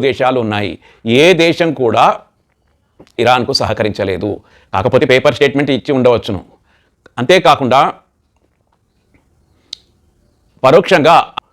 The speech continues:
ఇజ్రాయెల్కి వారు సహకరించారు. మందుగుండు సామాగ్రి పక్కకు పెట్టండి, కనీసము ఆహారం కూడా ఈ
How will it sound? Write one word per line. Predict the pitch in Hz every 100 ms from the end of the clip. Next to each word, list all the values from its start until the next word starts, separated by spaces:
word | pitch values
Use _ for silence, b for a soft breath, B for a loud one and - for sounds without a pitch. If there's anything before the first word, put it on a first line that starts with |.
| _ 127
ఇజ్రాయెల్కి | 135 151 123 113
వారు | 117 -
సహకరించారు. | 113 107 110 95 92 107 - b b 123
మందుగుండు | 156 185 180 175
సామాగ్రి | 165 156 156
పక్కకు | 135 160
పెట్టండి, | 143 151 131 - - _ _ _ _ -
కనీసము | 135 160 143 113 - _ _ _ _ _ _ _ _ _ _ _ 120
ఆహారం | 139 175 170 147
కూడా | 170 - _ -
ఈ | 139